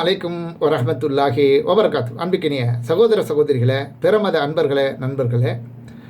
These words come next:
இது மறை கூறும் இறை தூதர்கள் தொடர் காணொளியில பாகம் நூத்தி மூணு, நபி யூசுப் அலைஹிஸ்ஸலாம் அவர்களுடைய வரலாற்றுல பாகம் பதிமூணு. அப்ப மன்னரிடம் அனுமதி வாங்கி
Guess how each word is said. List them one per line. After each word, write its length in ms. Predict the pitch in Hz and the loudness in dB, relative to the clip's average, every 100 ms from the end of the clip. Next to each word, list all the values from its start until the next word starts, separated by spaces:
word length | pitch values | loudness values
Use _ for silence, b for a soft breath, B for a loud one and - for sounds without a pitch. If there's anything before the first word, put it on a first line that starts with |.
| B B | B B
இது 200 | 190 220 | 4 4
மறை 300 | 202 269 294 | 4 0 0
கூறும் 380 | 254 220 185 - | 2 2 0 -4
இறை 220 | 170 202 | 0 0
தூதர்கள் 420 | 190 143 120 120 | 0 -2 -2 -2
தொடர் 280 | 120 151 190 | 0 0 0
காணொளியில 640 | 147 127 117 120 151 226 - - - | -2 0 2 2 2 0 -8 -18 -4
பாகம் 420 | 139 147 156 202 214 - 143 | 0 0 0 -4 -6 -10 -4
நூத்தி 300 | 147 139 127 | -2 2 2
மூணு, 340 | 127 147 214 - - 139 | 2 0 -4 -10 -8 -2
நபி 300 | 143 147 123 | 4 4 4
யூசுப் 380 | 147 254 262 233 | 4 4 4 2
அலைஹிஸ்ஸலாம் 340 | 170 139 120 | 2 2 0
அவர்களுடைய 440 | 135 131 127 123 127 | -4 -4 -2 -2 -2
வரலாற்றுல 580 | 127 143 120 156 226 - B B B B B | -2 -2 -2 -4 -6 -10 B B B B B
பாகம் 320 | 147 151 190 | 2 4 2
பதிமூணு. 580 | 196 131 135 123 202 233 - - - B B B B B B B B - | 0 0 0 2 2 0 -6 -20 -20 B B B B B B B B -8
அப்ப 460 | 214 226 247 269 269 | -2 2 2 2 -2
மன்னரிடம் 580 | 190 226 277 269 240 220 | 0 2 4 4 4 0
அனுமதி 400 | 160 214 240 208 | 2 4 4 4
வாங்கி 420 | 170 156 170 302 | 2 0 -2 -2